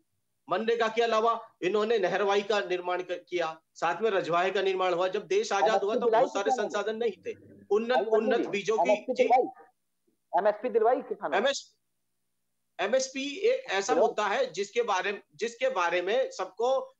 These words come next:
Speaker 1: मजबूत से सचमुच में सोचना पड़ेगा। उस पहलू में चूंकि मैं
Speaker 2: अच्छा,
Speaker 1: खुद
Speaker 2: आप सोच
Speaker 1: किसान
Speaker 2: रहे हैं।
Speaker 1: परिवार से हूँ, मैं खुद किसान की तरफ खड़ा रहूंगा।
Speaker 2: अब
Speaker 1: वो
Speaker 2: अब
Speaker 1: जरूर
Speaker 2: आप ही
Speaker 1: मिलनी
Speaker 2: की बात
Speaker 1: चाहिए
Speaker 2: लेकर जा
Speaker 1: किसानों
Speaker 2: रहा हूँ।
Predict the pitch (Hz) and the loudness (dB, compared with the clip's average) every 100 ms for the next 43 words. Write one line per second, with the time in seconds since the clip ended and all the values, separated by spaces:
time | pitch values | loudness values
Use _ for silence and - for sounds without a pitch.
0 | _ - 196 196 262 285 262 233 226 220 | _ -4 -4 -6 -10 -8 -4 -4 -4 -10
1 | 214 247 214 190 175 147 123 110 104 - | -6 -4 -2 -2 -4 -2 -4 -4 -8 -14
2 | _ _ 220 247 - 220 226 247 254 254 | _ _ -6 -4 -2 0 2 0 -2 -2
3 | 247 247 190 - 220 214 220 226 233 220 | -2 0 2 2 2 2 2 0 -2 0
4 | 214 - 208 240 - _ _ 190 254 262 | -2 0 0 0 -8 _ _ -2 0 -2
5 | - 240 233 247 254 269 233 214 - 185 | -2 -2 0 -2 -4 -4 -2 -2 -4 -4
6 | 151 123 107 - - _ 175 214 202 165 | -2 -4 -10 -18 -20 _ 2 4 2 2
7 | 254 226 285 285 269 262 240 220 214 196 | 2 4 6 4 4 0 2 2 2 0
8 | 170 147 - | 0 0 -4